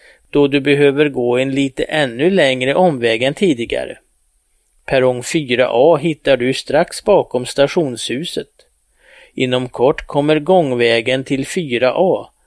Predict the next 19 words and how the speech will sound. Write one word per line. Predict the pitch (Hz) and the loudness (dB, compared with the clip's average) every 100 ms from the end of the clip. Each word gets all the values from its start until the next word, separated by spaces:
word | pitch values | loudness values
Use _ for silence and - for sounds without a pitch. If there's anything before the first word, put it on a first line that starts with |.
| - | -6
att | 143 | -6
flyttas | - 156 123 131 120 | -2 -2 0 0 -2
till | - 151 | 0 2
andra | 143 107 123 | 2 0 -2
sidan | - 208 156 123 123 | 0 -2 0 0 0
av | 131 | -2
stationshuset. | - 151 - 170 127 - 120 110 - - _ _ _ _ _ - _ - | 0 0 0 -2 -2 -6 -6 -8 -14 -16 _ _ _ _ _ -20 _ -4
Detta | 127 110 - 110 | -2 0 -2 -2
enligt | 120 123 131 - | -2 -2 -2 -2
en | 139 143 | -6 -6
karta | - 190 120 - - 165 - _ _ _ - | 0 2 2 0 -4 -4 -4 _ _ _ -6
som | 160 165 | -2 -2
finns | - 131 127 127 - | 0 -2 -2 -6 -6
på | - 127 113 | 0 0 2
Värmlandstrafiks | 151 160 120 117 120 135 123 131 120 - | 0 0 -2 -4 -4 -2 -2 -2 -4 0
hemsida | 175 123 - 120 113 117 120 | 0 -2 -8 -6 -4 -2 -2
i | 139 | 2
denna | 160 120 117 | 2 2 -2
artikel. | 139 - 127 - 110 107 | -2 -2 -6 -6 -10 -10